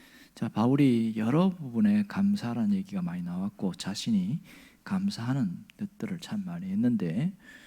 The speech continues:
오늘 이 고린도전서 일 장에 나오는 감사는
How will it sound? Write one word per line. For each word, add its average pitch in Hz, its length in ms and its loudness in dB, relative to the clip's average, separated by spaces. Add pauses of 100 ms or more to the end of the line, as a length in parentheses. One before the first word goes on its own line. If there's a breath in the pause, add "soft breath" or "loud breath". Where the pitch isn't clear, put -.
(340 loud breath)
오늘 147 380 8
이 127 460 0 (100)
고린도전서 147 1200 4 (480 soft breath)
일 185 180 4
장에 208 260 8
나오는 107 380 8
감사는 101 640 2